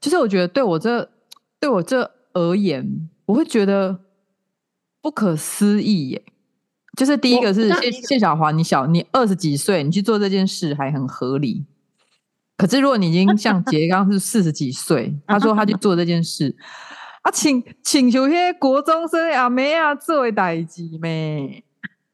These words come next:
Speaker 2: 我觉得因为有一个期许是可以办得到的，可是我比较想要理解的是，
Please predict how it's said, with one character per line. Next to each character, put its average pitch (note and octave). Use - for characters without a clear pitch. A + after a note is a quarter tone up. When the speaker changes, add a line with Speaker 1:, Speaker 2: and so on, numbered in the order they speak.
Speaker 2:
我 A#3+
觉 D4+
得 D4+
因 D#4
为 E4
有 A3+
一 G#3+
个 A#3
期 A3
许 F#3+
是 A#3+
可 A#3
以 G3+
办 A3
得 F#3
到 F3
的， D#3+
可 G#3
是 C#4
我 C#4+
比 A3+
较 C4
想 A#3
要 G#3+
理 G#3
解 A3+
的 F#3
是， A3+